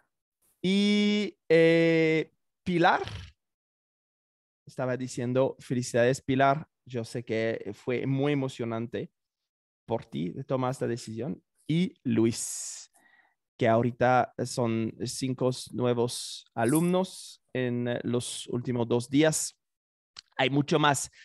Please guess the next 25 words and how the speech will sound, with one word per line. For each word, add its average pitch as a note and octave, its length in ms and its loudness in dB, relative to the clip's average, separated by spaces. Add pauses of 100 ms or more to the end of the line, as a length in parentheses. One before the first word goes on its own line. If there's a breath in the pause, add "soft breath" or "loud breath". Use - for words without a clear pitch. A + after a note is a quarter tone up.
(140 loud breath)
Yo E3 180 4
sé G3 160 0
que F#3+ 120 0
tú F#3+ 180 -4
te F3 380 0
quieres D#3+ 360 0
tener D#3 360 0
este, C#3 600 0
tomar D3+ 240 0
esta C#3+ 180 -2
decisión, C#3+ 540 -4 (580)
pero A2 180 -4
tienes A2 320 -6
miedo. B2 400 -4 (1900)
¿Sí D3+ 180 0
o D3 60 2
no? C3+ 240 -2 (760)
Sí, - 840 -8
no - 160 -4
quiero. - 500 -6 (800 loud breath)
No - 160 0
sé F#4+ 160 0
cómo - 280 2
hacerlo. - 640 -4 (1400)
Eh, D3+ 320 6